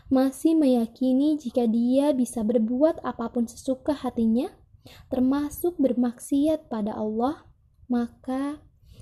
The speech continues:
bisakah dia melakukannya di tempat lain?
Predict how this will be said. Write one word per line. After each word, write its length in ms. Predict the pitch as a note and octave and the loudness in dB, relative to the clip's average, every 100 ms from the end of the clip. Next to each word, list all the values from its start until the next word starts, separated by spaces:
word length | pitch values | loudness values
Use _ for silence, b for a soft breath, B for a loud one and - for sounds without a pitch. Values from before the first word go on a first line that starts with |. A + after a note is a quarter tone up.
| B B | B B
bisakah 720 | B3+ - C#4 C#4 - - D4 | -4 -2 -4 -4 -6 -4 0
dia 400 | C4 B3+ C4 C#4 | 2 2 0 -4
melakukannya 800 | C4+ B3+ B3+ C4+ C4 B3+ B3+ B3+ | -4 -4 -4 -8 -4 -2 0 0
di 80 | C4 | -2
tempat 400 | C4+ C4 C4+ C#4+ | -4 -4 -4 -4
lain? 400 | C#4+ D4 A#3+ | -2 0 -2